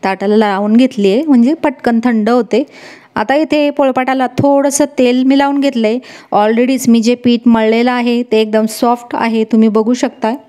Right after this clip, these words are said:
तरी देखील मी त्याला परत एकदा पोळपाटावरती थोडंसं तेल लावून परत एकदा मळून घेते आहे छान मस्त, जेणेकरून आपला नाश्ता खूप छान असा तयार होईल, फ्लफी असा. हे पहा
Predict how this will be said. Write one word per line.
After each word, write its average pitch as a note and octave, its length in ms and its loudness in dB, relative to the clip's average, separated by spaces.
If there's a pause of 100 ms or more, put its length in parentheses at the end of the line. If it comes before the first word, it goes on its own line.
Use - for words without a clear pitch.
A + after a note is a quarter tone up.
(400)
तरी B3+ 160 2
देखील C#4+ 360 0
मी A#3+ 100 0
त्याला B3 280 0
परत A#3+ 340 -2
एकदा A3+ 340 -2 (200)
पोळपाटावरती A3+ 840 0 (400)
थोडंसं C#4 440 0 (120)
तेल B3+ 160 0
लावून A#3+ 400 -2
परत A3+ 380 -2
एकदा C4+ 220 0
मळून A#3+ 320 2
घेते B3 320 0
आहे G#3+ 140 0
छान G#3 260 -2
मस्त, G#3+ 340 -2 (1300)
जेणेकरून G#3 600 -2 (560)
आपला G3 240 -2
नाश्ता G3+ 560 -4 (100)
खूप - 300 -6
छान G#3 260 -2
असा G#3+ 220 -2 (100)
तयार G3+ 320 -2
होईल, G3+ 260 -2 (220)
फ्लफी G3+ 440 0
असा. G3+ 300 -2 (1900)
हे G3 100 0
पहा F#3+ 320 -4